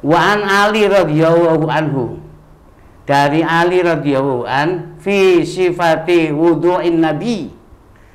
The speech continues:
Dalam sifatnya wudu Nabi sallallahu alaihi wasallam, qala wa masaha bi ra'sihi wahidatan.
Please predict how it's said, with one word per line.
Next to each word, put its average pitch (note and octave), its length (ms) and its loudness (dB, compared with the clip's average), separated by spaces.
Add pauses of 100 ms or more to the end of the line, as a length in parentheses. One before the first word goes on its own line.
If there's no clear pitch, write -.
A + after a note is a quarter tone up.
(840)
Dalam E3 480 2
sifatnya F3 720 -2
wudu E3+ 360 0
Nabi F3 640 -2
sallallahu E3+ 680 0
alaihi D#3+ 240 0
wasallam, E3 420 -2 (760)
qala F#3+ 720 2 (560)
wa F#3 240 2 (200)
masaha F#3+ 1200 0
bi D#3+ 280 2
ra'sihi E3 1080 -2
wahidatan. E3 1600 0